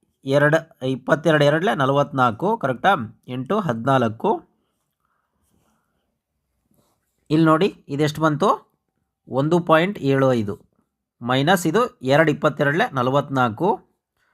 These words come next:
into ಒಂದು ಪಾಯಿಂಟ್ ಏಳು ಐದು ಪ್ಲಸ್ ಮೂರು.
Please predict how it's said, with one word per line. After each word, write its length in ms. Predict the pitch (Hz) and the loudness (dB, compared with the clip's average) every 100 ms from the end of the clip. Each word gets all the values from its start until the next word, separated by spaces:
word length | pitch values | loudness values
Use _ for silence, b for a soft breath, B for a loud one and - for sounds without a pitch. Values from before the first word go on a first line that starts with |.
| _ _ _ _ 139 | _ _ _ _ -4
into 420 | 151 147 220 - - | -2 2 0 -2 -4
ಒಂದು 440 | 127 135 151 170 | 0 0 2 0
ಪಾಯಿಂಟ್ 540 | 165 151 151 170 208 | 2 2 2 0 -8
ಏಳು 580 | - 120 127 139 151 147 123 | -8 -4 -2 0 -2 -4 -4
ಐದು 460 | 117 110 156 359 - _ _ _ _ _ _ _ _ _ _ _ _ _ _ _ | -2 -2 -2 -4 -8 _ _ _ _ _ _ _ _ _ _ _ _ _ _ _
ಪ್ಲಸ್ 360 | - 202 208 - | 0 0 0 -2
ಮೂರು. 460 | 143 135 113 110 | 0 2 0 -4